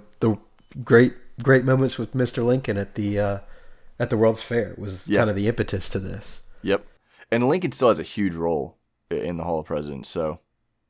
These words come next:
Speaker 2: uh, it, it has stayed to its roots. I can't imagine Trump has much to offer in it. Nothing, no, not, again, we're not getting political here, but they typically, new presidents don't really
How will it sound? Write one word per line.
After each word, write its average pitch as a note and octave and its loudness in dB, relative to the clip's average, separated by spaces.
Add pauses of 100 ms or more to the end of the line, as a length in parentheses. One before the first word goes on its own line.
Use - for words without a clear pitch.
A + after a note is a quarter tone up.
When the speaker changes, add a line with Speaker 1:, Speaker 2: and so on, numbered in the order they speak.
Speaker 2:
uh, F2+ 2
it, - -6
it G#2+ 2
has A#2 0
stayed F2+ -2
to E2 -6
its D#2 -10
roots. D#2+ -6
I B2 0
can't B2+ -4
imagine E2 -4
Trump - -6 (160)
has E2+ -8 (140)
much E2+ -6
to - -2
offer F#2 0
in G2+ -2
it. - -6 (240)
Nothing, G2+ 0
no, G2 2
not, G2 0
again, F2 -4
we're F2+ -4
not F#2 0
getting F2+ -6
political F2 -6
here, E2 -6 (380)
but F#2+ -2
they G2 0
typically, - -4 (300)
new G2+ -2
presidents F2+ -4
don't F2 -2
really E2 -4